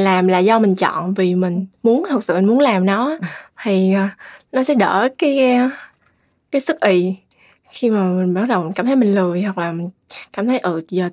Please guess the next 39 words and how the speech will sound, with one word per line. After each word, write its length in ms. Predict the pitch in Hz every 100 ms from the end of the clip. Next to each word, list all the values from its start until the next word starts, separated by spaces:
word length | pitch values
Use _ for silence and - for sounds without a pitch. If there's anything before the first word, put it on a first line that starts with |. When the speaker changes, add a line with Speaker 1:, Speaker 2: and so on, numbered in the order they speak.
| -
Speaker 1:
mình 120 | 185
chưa 140 | 226
muốn 120 | 220
làm, 280 | 254 226 175
nhưng 160 | 180 202
mà 160 | 185 185 - - - - - -
do 200 | 226 208
vì 160 | 196 185
đó 180 | 214
là 120 | 254 214
cái 140 | 233
công 180 | 240 208
việc 120 | 175
mà 120 | 170
mình, 360 | 175 170 165 202 -
mình 160 | 180
tự 160 | 170 147
mình 140 | 185
chọn. 360 | 180 131 - 185 _ _ _ _ _ _ 196 220 _
Cho 100 | -
Speaker 2:
Đúng 80 | 202
rồi 100 | 175
Speaker 1:
nên 80 | 196
Speaker 2:
đó. 60 | 185
Speaker 1:
là 60 | 185 -
cái 80 | 247
sức 200 | 277 -
ì 160 | 202 175
nó, 140 | 202
nó, 120 | 240
nó, 200 | 247 247 247 254
nó 100 | 262
giảm. 220 | 208 214
Speaker 2:
Ừ, 60 | 247 - - -
Speaker 1:
Nó 60 | 101 87
Speaker 2:
đúng 100 | 254
Speaker 1:
không 80 | 240
Speaker 2:
rồi. 80 |
Speaker 1:
có 60 | 220